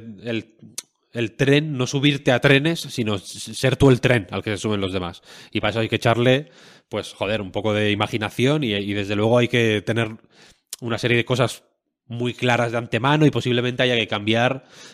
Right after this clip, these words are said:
la forma en que se trabaja en Microsoft, ¿eh? Porque lo de, lo de que tiren tanto de contractors y que esté limitado a dieciocho meses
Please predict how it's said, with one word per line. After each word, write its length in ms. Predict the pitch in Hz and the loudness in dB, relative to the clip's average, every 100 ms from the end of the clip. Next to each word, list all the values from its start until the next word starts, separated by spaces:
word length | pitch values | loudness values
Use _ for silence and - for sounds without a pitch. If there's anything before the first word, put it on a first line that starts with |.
| - | -2
la 140 | 104 | -2
forma 400 | - 120 127 127 | 2 2 4 2
en 80 | 123 | 2
que 100 | 107 | 0
se 100 | 107 | -2
trabaja 340 | 107 104 117 | 0 2 2
en 100 | 110 | 0
Microsoft, 440 | 101 92 87 82 95 | 0 -2 -4 -6 -4
¿eh? 140 | 113 | -4
Porque 260 | 110 95 92 | -2 -2 -2
lo 160 | 92 | -2
de, 420 | 92 95 92 92 - - - - - _ - | -2 -2 -2 -6 -10 -20 -20 -20 -20 _ -8
lo 220 | 101 98 | -4 -2
de 140 | 101 | -2
que 960 | - 104 98 98 95 95 92 95 95 95 _ _ _ _ _ _ _ _ _ _ | 0 0 0 0 -2 -2 -2 -4 -6 -10 _ _ _ _ _ _ _ _ _ _
tiren 320 | 120 120 117 | -2 0 0
tanto 260 | 120 117 117 | -2 0 0
de 80 | 113 | 0
contractors 920 | 110 101 117 113 - 107 110 104 - | -2 0 2 0 0 0 2 0 -4
y 60 | 104 | -4
que 200 | 107 104 | -2 -2
esté 200 | 95 113 | -2 -2
limitado 500 | 104 104 101 107 107 | 0 0 2 2 4
a 100 | 104 | 2
dieciocho 500 | 98 98 107 104 - | -2 -6 -4 -4 -4
meses 720 | 101 110 - 101 98 98 - | -4 -2 -2 -2 -2 -4 -8